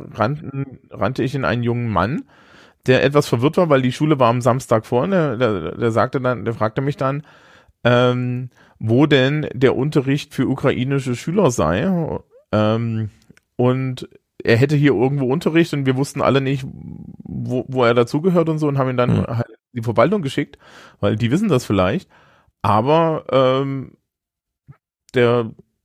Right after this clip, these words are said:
Speaker 1: das ist jetzt halt so ein Faktum, ja. Der, die, dieser Mensch existierte jetzt hier.
Speaker 2: Ja.
Speaker 1: Und der war definitiv unter achtzehn, aber auch definitiv schon über vierzehn.
Speaker 2: Mhm.
Speaker 1: Und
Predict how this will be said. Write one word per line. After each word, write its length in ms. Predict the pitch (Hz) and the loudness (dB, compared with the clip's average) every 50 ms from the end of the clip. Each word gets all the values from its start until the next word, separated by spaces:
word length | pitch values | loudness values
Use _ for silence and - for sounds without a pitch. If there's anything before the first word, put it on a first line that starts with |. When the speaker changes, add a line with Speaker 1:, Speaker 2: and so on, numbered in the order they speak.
| _ _ - | _ _ -10
Speaker 1:
das 200 | 135 131 - - | -8 -8 -6 -8
ist 180 | 147 - - | -8 -4 -2
jetzt 240 | 160 151 - - 151 | -2 -2 -2 0 2
halt 180 | 139 139 147 - | 2 2 2 2
so 60 | 165 | -2
ein 80 | 156 | -2
Faktum, 560 | - - 180 - _ - - 120 104 95 98 - _ _ | -2 -4 -8 -8 _ -2 -2 0 0 -2 -4 -10 _ _
ja. 260 | 104 98 110 123 147 156 - - | -4 -2 -2 -2 -2 -4 -2 0
Der, 200 | 135 120 95 82 | 0 0 0 -2
die, 320 | - 143 139 135 135 135 | -6 -10 -12 -12 -10 -8
dieser 220 | 135 147 147 156 | -6 -2 0 0
Mensch 340 | 143 139 135 151 185 190 - | 0 2 0 0 -2 -4 -4
existierte 640 | - 156 151 - 165 147 - - - 175 175 147 127 | -2 -4 -2 0 -2 -4 -2 0 2 2 2 2 2
jetzt 260 | 107 98 98 95 - | 0 0 -2 -4 -4
hier. 300 | - 117 92 87 92 - - _ _ _ _ _ - | -4 -4 -4 -4 -4 -8 -12 _ _ _ _ _ -2
Speaker 2:
Ja. 320 | - 123 101 98 98 - - _ _ _ _ _ _ | 0 2 4 4 2 0 -2 _ _ _ _ _ _
Speaker 1:
Und 400 | - - - - 131 131 127 - | -20 -12 -8 -6 -6 -6 -2 0
der 160 | 131 127 127 | 2 2 4
war 320 | 127 120 127 139 147 147 143 | 4 4 4 4 4 2 2
definitiv 580 | 135 143 147 143 165 151 147 135 - 151 143 | 0 -2 -2 -2 -2 -2 -4 -2 -2 -4 -4
unter 300 | 139 139 135 127 127 - | -4 -4 -4 -4 -2 -2
achtzehn, 560 | - 135 135 - - - 208 220 233 294 294 - _ _ _ _ _ _ _ _ _ _ _ _ _ _ _ _ _ _ - _ | -2 -2 -4 -4 -6 -6 -4 -4 -6 -6 -8 -10 _ _ _ _ _ _ _ _ _ _ _ _ _ _ _ _ _ _ -20 _
aber 320 | - 110 113 127 147 156 131 | -4 -2 -2 0 0 -2 -2
auch 140 | 139 135 - | -2 -2 -2
definitiv 600 | 143 139 143 156 147 139 135 - 151 143 143 - | -4 -4 -4 -4 -6 -8 -8 -8 -8 -10 -8 -8
schon 160 | 151 143 - | -8 -8 -6
über 180 | 131 131 143 135 | -6 -6 -4 -4
vierzehn. 520 | - 180 - - 104 95 101 202 277 - _ _ _ _ _ | -4 -4 -2 -2 -2 -2 -2 -4 -8 -12 _ _ _ _ _
Speaker 2:
Mhm. 220 | - - 113 107 98 | -4 -2 -2 0 0
Speaker 1:
Und 260 | 117 120 101 117 123 | -2 -2 -4 -6 -8